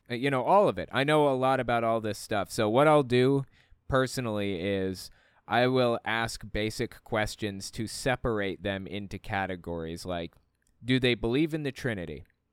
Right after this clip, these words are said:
If they believe in the Trinity, then I know they fall into one of these few categories. They're probably a Catholic or certain types of Protestant. Do they speak in tongues? If they speak in tongues, that's separating them out even further.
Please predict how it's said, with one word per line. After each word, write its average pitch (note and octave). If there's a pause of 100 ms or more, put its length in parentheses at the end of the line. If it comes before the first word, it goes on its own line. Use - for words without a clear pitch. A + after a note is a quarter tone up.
If G#2
they A#2
believe A#2
in D#3
the D3+
Trinity, A#2
then A2
I G#2
know A2
they G#2+
fall G#2+
into G2
one G#2+
of G2
these G#2 (420)
few D3+
categories. G2
They're A2+
probably A#2+ (220)
a G2+
Catholic B2 (100)
or A2+
certain C#3
types B2
of A2
Protestant. F#2 (140)
Do C3
they A#2+
speak C3+
in A#2
tongues? G2 (140)
If G#2+
they B2
speak D3
in C3
tongues, A#2+
that's A#2
separating A2+
them G#2+
out G#2
even G2
further. E2+